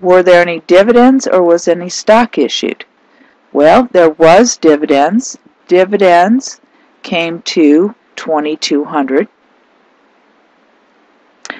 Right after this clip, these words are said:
So of those profits or net income of forty-eight hundred, twenty-two hundred was paid out to shareholders. That means the retained earnings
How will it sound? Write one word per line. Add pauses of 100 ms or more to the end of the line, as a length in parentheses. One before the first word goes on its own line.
(220)
So
of
those (320)
profits
or
net
income
of
forty-eight
hundred, (380)
twenty-two
hundred
was
paid
out
to
shareholders. (480)
That
means
the
retained
earnings